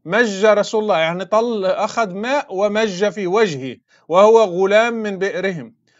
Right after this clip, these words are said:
وقال عروة عن المسور وغيره، يصدق كل واحد منهما صاحبه: "وإذا توضأ النبي كادوا يقتتلون على وضوئه".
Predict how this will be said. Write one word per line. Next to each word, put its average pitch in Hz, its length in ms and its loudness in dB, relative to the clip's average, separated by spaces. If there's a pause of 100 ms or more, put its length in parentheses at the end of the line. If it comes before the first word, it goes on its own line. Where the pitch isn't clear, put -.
(200)
وقال 233 360 2
عروة 226 420 2
عن 175 240 -2
المسور 190 540 -4
وغيره، 190 680 -2
يصدق 175 520 -4
كل 196 200 -8
واحد 185 300 -4
منهما 160 320 -10
صاحبه: 196 440 -8 (240)
"وإذا 208 380 4
توضأ 208 640 0
النبي 220 360 -4
كادوا 220 480 0
يقتتلون 190 880 -4
على 190 580 -2 (380)
وضوئه". 165 720 -6